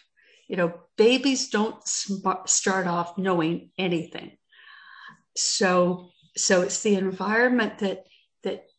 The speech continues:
it's the environment in combination with the, the infant and child's temperament,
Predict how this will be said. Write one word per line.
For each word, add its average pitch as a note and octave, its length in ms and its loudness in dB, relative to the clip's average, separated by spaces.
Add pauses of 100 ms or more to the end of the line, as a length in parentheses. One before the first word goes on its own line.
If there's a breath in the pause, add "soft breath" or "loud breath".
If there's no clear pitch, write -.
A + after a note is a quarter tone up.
(140)
it's - 180 -14
the A3 120 2
environment C#4 680 2 (540)
in G#3 140 -2
combination G#3 960 2
with F#3+ 300 -4
the, F3+ 340 0
the F#3 420 -8 (400)
infant G#3 640 0
and F3+ 140 -4
child's F3+ 500 -4
temperament, A3 880 -4